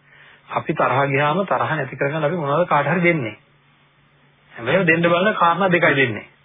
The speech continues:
හරිද? ඒ කියන්නේ එකයි දෙන්න, දෙන්න පුළුවන් ක්‍රම දෙකයි තියෙන්නේ. අපේ තරහ ආපුහම අපි තරහ නැති කරගන්න දැනට අපි පා-, තාවකාලිකව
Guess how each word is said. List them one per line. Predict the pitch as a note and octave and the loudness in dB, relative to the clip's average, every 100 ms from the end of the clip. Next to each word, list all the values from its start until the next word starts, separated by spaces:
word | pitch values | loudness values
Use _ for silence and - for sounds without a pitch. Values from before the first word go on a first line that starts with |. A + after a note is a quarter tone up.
| _ _ _ _ _ _ _ _ _ _ _ - | _ _ _ _ _ _ _ _ _ _ _ -14
හරිද? | - E3 F#3+ - C4 - - - - _ _ _ | -6 -4 -4 -4 -6 -8 -20 -20 -20 _ _ _
ඒ | C3 B2 | -6 -2
කියන්නේ | E3 - | -2 -2
එකයි | A#2 F#3 F3 | 0 0 2
දෙන්න, | D#3 D#3+ | 2 2
දෙන්න | G3 E3 | 0 0
පුළුවන් | D#3+ G#3+ F#3+ | 0 0 2
ක්‍රම | F3+ | 2
දෙකයි | D3+ B2 G#2+ | 2 0 -2
තියෙන්නේ. | - G2 - - | -4 -12 -14 -14
අපේ | - A#2 C3+ C#3+ | -8 -4 0 0
තරහ | C#3+ A#2 A2+ | 0 -2 0
ආපුහම | B2+ A2+ A2 A2+ A#2+ | 0 0 -2 -4 -6
අපි | D#3+ C#3+ | -6 -6
තරහ | D3 B2 B2 | -4 -4 -4
නැති | A#2 - | -6 -8
කරගන්න | A#2 A2 A2 E3 D#3 | -4 -4 -2 -2 0
දැනට | A#2 C3 C3 | 0 0 0
අපි | C3+ C3+ | -2 -2
පා-, | F3 B2 - | -2 0 0
තාවකාලිකව | - A#2 B2 A#2+ B2 B2 | 0 2 2 0 0 0